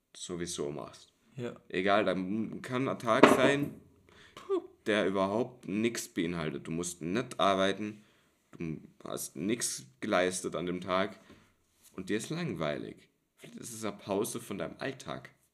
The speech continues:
Speaker 2: Vielleicht.
Speaker 1: Nur
Speaker 2: Eine Pause einfach von allem.
Speaker 1: es ist so un-, ungewöhnlich, dass du eine Pause machst, wenn du vielleicht noch irgendwas zu tun hättest. Und deswegen fühlt sich's manchmal vielleicht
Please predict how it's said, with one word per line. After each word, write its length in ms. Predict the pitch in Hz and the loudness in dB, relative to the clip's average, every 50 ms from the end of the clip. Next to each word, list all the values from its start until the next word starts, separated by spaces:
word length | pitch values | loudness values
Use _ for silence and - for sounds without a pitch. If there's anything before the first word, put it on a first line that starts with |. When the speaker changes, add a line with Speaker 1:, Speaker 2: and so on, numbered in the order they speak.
| _ _ _ _ _ _ _ _ _ _ - | _ _ _ _ _ _ _ _ _ _ -16
Speaker 2:
Vielleicht. 460 | - - 156 196 220 165 - - - _ _ _ _ _ _ _ _ _ _ _ _ _ _ _ _ _ - | -6 -4 -2 -2 -2 -4 -6 -10 -20 _ _ _ _ _ _ _ _ _ _ _ _ _ _ _ _ _ -12
Speaker 1:
Nur 540 | 113 92 90 90 87 85 82 82 82 82 - - | -6 -2 -2 0 0 0 0 0 -2 -6 -8 -12
Speaker 2:
Eine 100 | - - | -14 -8
Pause 400 | - - 170 196 220 220 202 175 | 0 2 4 4 4 2 0 -2
einfach 220 | 175 175 - 175 | -2 -2 -4 -4
von 180 | - - 170 156 | -2 -2 -4 -2
allem. 280 | - 175 175 131 117 107 | -2 -4 -4 -4 -4 -4
Speaker 1:
es 160 | 98 - - - | -4 -4 -4 -6
ist 120 | - - | -6 -2
so 100 | - 104 | -2 -2
un-, 380 | - - 131 160 165 156 - - - | 0 0 0 2 0 0 -2 -6 -4
ungewöhnlich, 800 | 104 127 160 165 151 135 101 95 98 101 107 113 113 117 117 | -2 0 2 2 2 2 2 2 2 2 2 2 0 -2 -2
dass 220 | 117 120 113 113 - | -4 -8 -8 -6 -6
du 80 | 101 | -4
eine 100 | 90 90 | -4 -6
Pause 580 | 87 - - 123 127 131 147 156 156 156 - 104 | -6 -10 -10 -6 -2 -2 -2 -2 -2 -4 -6 -4
machst, 580 | 90 87 87 95 95 - - - - - - _ _ _ _ _ _ _ _ - | -4 -2 -2 -4 -4 -8 -12 -12 -14 -18 -20 _ _ _ _ _ _ _ _ -8
wenn 100 | 101 98 | -6 -6
du 40 | 98 | -4
vielleicht 420 | 95 - 107 95 101 104 104 - - | -4 -2 0 2 2 0 -2 -6 -10
noch 100 | 82 - | -8 -4
irgendwas 460 | 80 90 98 101 92 90 87 90 - | -2 -2 -2 -2 -4 -6 -8 -8 -8
zu 80 | - - | -10 -12
tun 260 | - - 113 113 104 | -14 -10 -10 -8 -8
hättest. 380 | 92 80 67 - 73 67 - - - - - - - - | -8 -10 -10 -10 -10 -10 -10 -14 -20 -20 -20 -20 -18 -12
Und 100 | 104 104 | -6 -6
deswegen 360 | 101 104 - - 90 87 80 | -6 -4 -2 -2 -2 -2 -2
fühlt 180 | 80 92 87 87 | -4 -6 -8 -8
sich's 180 | 87 87 - | -8 -10 -8
manchmal 280 | - 87 85 82 85 82 | -8 -6 -6 -6 -8 -8
vielleicht 360 | - - 82 80 80 - - | -8 -6 -6 -6 -6 -8 -14